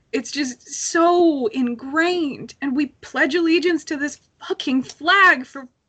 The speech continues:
every day for thirteen years. And these fucking traitors took it down and put up the "Trump is my president" one.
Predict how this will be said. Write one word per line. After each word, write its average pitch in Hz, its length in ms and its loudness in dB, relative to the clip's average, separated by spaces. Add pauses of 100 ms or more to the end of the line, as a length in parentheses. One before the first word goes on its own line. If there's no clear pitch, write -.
(180)
every 392 340 0
day 381 200 -4
for 311 160 -14
thirteen 285 520 -8
years. 254 480 -8 (1300)
And 330 140 -8
these 349 320 -2 (240)
fucking 403 460 -2
traitors 311 760 -2 (400)
took - 320 -6
it 539 200 -6
down 339 580 0 (1400)
and 320 200 -6
put 427 240 0
up 453 120 -2
the 440 100 -4
"Trump 349 320 -6
is 320 120 -12
my 262 120 -10
president" 233 520 -14
one. 214 220 -20